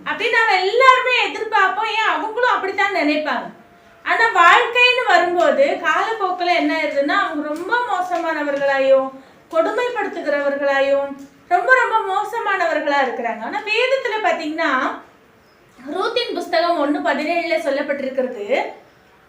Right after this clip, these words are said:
"நீர் மரணமடையும் இடத்தில் நானும் மரணமடைந்து அங்கே அடக்கம் பண்ணப்படுவேன். மரணமே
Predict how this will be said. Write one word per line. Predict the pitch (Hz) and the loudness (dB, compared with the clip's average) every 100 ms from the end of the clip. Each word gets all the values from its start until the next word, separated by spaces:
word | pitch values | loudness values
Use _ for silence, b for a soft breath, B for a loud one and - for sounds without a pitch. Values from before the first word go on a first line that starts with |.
| _ _ | _ _
"நீர் | 311 453 554 554 | 0 8 10 10
மரணமடையும் | 359 349 480 523 554 523 466 440 440 339 - | 8 6 6 4 4 4 4 4 2 -4 -4
இடத்தில் | 294 330 330 440 508 302 | -2 0 0 6 6 6
நானும் | 294 294 403 494 523 427 | 2 4 4 4 2 2
மரணமடைந்து | 302 311 370 311 269 247 226 302 427 - - - - | 2 2 0 0 0 0 4 4 4 -2 -12 -12 -4
அங்கே | 320 381 523 | -2 4 6
அடக்கம் | 415 320 403 494 494 | 8 6 4 2 0
பண்ணப்படுவேன். | 415 370 359 294 262 254 262 - - | 2 2 2 4 6 6 4 2 -6
மரணமே | 262 302 370 508 523 523 | -2 4 4 6 6 6